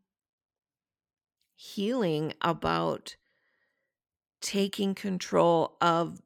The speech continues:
the narrative of certain parts of your life, literally, and choosing the right words and going back over and reading them and thinking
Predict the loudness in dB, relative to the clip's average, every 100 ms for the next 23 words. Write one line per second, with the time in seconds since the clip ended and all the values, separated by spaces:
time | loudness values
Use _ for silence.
0 | -18 -2 0 2 2 2 4 2 2 0
1 | 0 -4 -12 _ _ _ -4 -4 -2 2
2 | 2 2 -2 -6 -2 -2 -2 -4 -4 -4
3 | -4 -4 -2 -4 -4 -10 -20 -20 _ _
4 | _ _ _ _ _ _ _ _ _ -12
5 | -2 2 4 4 2 0 -4 -12 -16 _
6 | _ _ _ _ _ _ _ _ 0 2
7 | 4 2 0 -6 -10 -6 0 2 2 2
8 | 0 0 0 0 0 -2 -2 0 2 0
9 | -2 -8 -12 -10 -6 -6 -6 -8 -14 _
10 | _ -4 0 2 2 2 0 0 -2 0
11 | 0 0 -2 -2 0 0 0 -2 -4 -6
12 | -6 -8 -8 -8 -8